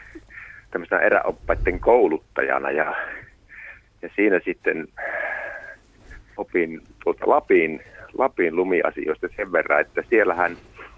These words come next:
tunturissa, missä tuuli sitä lunta kuljettaa, niin,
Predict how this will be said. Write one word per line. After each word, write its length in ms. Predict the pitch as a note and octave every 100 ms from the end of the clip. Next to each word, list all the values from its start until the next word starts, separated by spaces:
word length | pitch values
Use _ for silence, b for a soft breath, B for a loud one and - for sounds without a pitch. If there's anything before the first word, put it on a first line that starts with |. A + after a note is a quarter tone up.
| - - - -
tunturissa, 880 | A#2 B2 F#2+ F2 E2 - F2 E2+ - - -
missä 300 | F2+ F2 F2+
tuuli 480 | - B2+ C3 G2 E2
sitä 220 | - - E2+
lunta 320 | A2 F#2+ E2+
kuljettaa, 680 | G#2+ G#2 D#2+ D2 - D2+ D2
niin, 280 | D2 D2